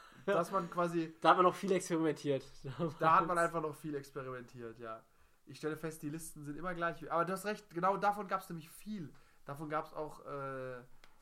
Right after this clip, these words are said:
Speaker 2: generell sehr viele, ähm, ja, so Gaming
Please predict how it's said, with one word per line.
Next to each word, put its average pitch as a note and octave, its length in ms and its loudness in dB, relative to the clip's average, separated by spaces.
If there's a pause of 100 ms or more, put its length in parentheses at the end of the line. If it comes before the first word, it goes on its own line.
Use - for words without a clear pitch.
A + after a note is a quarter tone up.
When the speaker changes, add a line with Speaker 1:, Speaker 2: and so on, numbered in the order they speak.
Speaker 2:
generell E3 520 -4 (140)
sehr C#3+ 300 -4
viele, C#3+ 640 -6
ähm, A#2+ 340 -10 (880)
ja, C3+ 100 -2
so D3 120 -4
Gaming F#3 680 -2